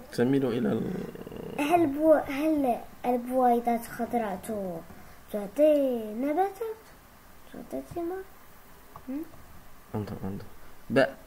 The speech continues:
Speaker 1: ما مصير البويضات بعد عملية الأبر؟ البويضات ما مصيرها بعد عملية الأبر؟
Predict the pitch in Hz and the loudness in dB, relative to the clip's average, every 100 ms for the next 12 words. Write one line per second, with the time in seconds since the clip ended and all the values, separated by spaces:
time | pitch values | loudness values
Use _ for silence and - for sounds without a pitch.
0 | - - - 135 175 156 147 - 160 139 | -18 -12 0 6 8 8 6 6 6 6
1 | 113 117 113 110 165 - 98 101 104 107 | 6 8 8 6 4 2 0 0 2 2
2 | 107 107 117 117 123 - 147 123 107 98 | 2 2 0 0 -2 2 4 4 2 0
3 | 101 - - - - - - - - - | -6 -12 -16 -16 -16 -18 -20 -20 -18 -18
4 | - - - 277 - - - 107 117 117 | -20 -20 -16 -14 -14 -8 -4 0 4 8
5 | 120 113 107 107 107 113 110 113 113 143 | 8 8 6 6 2 0 2 2 0 2
6 | 160 139 110 - - - 107 107 104 107 | 4 4 2 -4 -12 -6 -2 0 0 0
7 | 107 107 - - 107 98 | 0 -2 -2 -4 -4 -4